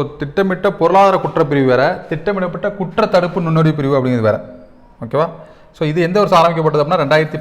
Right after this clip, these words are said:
பத்து. தமிழினவாதிகள்,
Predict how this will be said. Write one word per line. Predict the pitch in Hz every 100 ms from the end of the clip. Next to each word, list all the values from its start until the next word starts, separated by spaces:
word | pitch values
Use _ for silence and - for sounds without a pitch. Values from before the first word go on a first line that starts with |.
| 160
பத்து. | - - 101 - - _ _ _ - - _ _ _ - - _ - - _ - - - - - - - - _ _ -
தமிழினவாதிகள், | 139 160 180 165 156 143 139